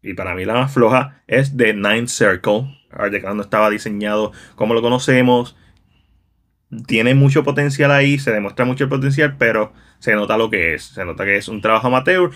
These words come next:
hecho por un gran artista de efectos prácticos. Mi número cinco va a ser All Hallows Eve. Creo que la tensión lograda en esa última escena, estilo The Ring, es bien efectiva.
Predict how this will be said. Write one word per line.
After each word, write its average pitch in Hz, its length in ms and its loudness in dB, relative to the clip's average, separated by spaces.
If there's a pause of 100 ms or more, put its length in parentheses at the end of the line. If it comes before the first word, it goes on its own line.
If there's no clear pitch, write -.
(140)
hecho 110 280 0
por 104 140 0
un 104 100 -6
gran 107 220 -2
artista 135 560 0
de 101 60 2
efectos - 420 -10
prácticos. - 600 -16 (180)
Mi 123 180 6
número 175 880 0 (360)
cinco 139 920 -2
va 104 320 -2
a 127 220 0
ser 113 540 0 (340)
All 117 240 0
Hallows 117 400 0
Eve. 87 220 -8 (500)
Creo 123 180 2
que 147 80 2
la 135 100 4
tensión 123 420 -2
lograda 127 360 2
en 117 60 2
esa 117 140 -2
última 120 280 -2
escena, 120 400 -2 (220)
estilo 120 380 2
The 120 100 6
Ring, 123 300 -2
es 104 200 -8
bien 104 180 -6
efectiva. 151 840 0